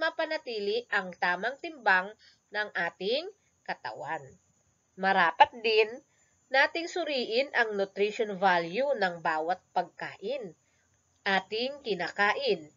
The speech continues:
Siguraduhin na ang inyong katawan ay umaabot pang araw-araw na kinakailangan. R D A na halaga ng bitamina at mineral.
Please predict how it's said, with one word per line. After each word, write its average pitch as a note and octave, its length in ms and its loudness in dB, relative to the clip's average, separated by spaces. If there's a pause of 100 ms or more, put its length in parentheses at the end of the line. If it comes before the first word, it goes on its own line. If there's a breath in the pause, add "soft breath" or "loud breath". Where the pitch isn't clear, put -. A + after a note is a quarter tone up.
Siguraduhin F3 1080 -2
na A3+ 320 6 (320 loud breath)
ang G3 160 -2
inyong F3 400 -12
katawan C#4+ 720 4
ay G#3 160 0
umaabot G#3 560 -2 (160)
pang A#3 320 0 (400)
araw-araw F3+ 880 -2
na F#3+ 160 -8
kinakailangan. D#3 960 -4 (1300)
R F3+ 240 0
D F3 60 -10 (160)
A A3 160 2 (180)
na A3 140 -8
halaga F3+ 640 0
ng A#3+ 160 -6
bitamina B3+ 800 -4 (420)
at D4 220 8 (160)
mineral. F#3 580 0